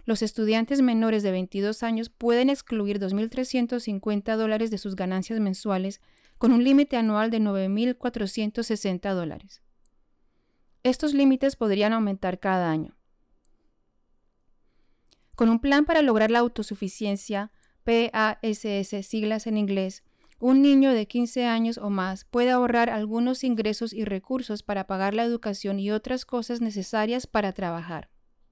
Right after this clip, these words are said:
No contamos los ingresos y recursos ahorrados cuando calculamos la cantidad del pago de su niño. Lea más acerca del P A S S en w w w punto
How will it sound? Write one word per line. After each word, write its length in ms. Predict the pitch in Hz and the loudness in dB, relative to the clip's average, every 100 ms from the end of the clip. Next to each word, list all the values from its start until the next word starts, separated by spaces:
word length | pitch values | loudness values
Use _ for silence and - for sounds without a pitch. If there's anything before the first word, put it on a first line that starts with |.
| _ _ _ _ _ _ _ _ _ - | _ _ _ _ _ _ _ _ _ -2
No 180 | 254 277 | 0 4
contamos 460 | 302 294 277 294 | 4 4 4 4
los 180 | 277 254 | 2 2
ingresos 460 | 220 202 220 254 247 | 0 0 0 -2 -4
y 100 | 220 | -2
recursos 560 | 196 - 233 240 240 | -2 -2 -4 -2 -2
ahorrados 500 | 208 202 196 202 233 | -2 2 2 2 -2
cuando 320 | - 226 202 | -2 -2 -2
calculamos 560 | - 196 202 202 208 240 | -2 -4 -2 -2 0 0
la 200 | 233 220 | 0 0
cantidad 460 | 202 196 202 196 214 | -4 -4 -2 0 0
del 100 | 220 | -2
pago 320 | 220 208 214 | -2 0 -2
de 100 | 202 | -2
su 140 | 190 | -4
niño. 340 | 180 165 180 - _ _ _ _ _ _ _ _ _ _ _ _ _ _ _ | -6 -6 -10 -16 _ _ _ _ _ _ _ _ _ _ _ _ _ _ _
Lea 260 | 226 247 269 | 2 6 6
más 240 | 277 285 | 6 4
acerca 580 | - 269 269 262 262 247 | 0 0 2 2 0 2
del 180 | 208 190 | 0 0
P 360 | - 240 254 - | 2 4 4 2
A 240 | 220 220 226 | 0 0 -2
S 360 | 214 - 220 | -4 -2 -2
S 280 | 208 226 220 | -2 -4 -6
en 300 | 208 202 185 _ _ _ _ _ | -4 -4 -6 _ _ _ _ _
w 540 | 226 208 202 208 233 247 | 0 2 2 2 2 2
w 480 | 247 214 202 208 | 2 2 2 0
w 520 | 214 202 196 190 214 247 | 0 -2 -2 0 -2 -2
punto 460 | 247 226 - 180 | -2 -2 -2 -12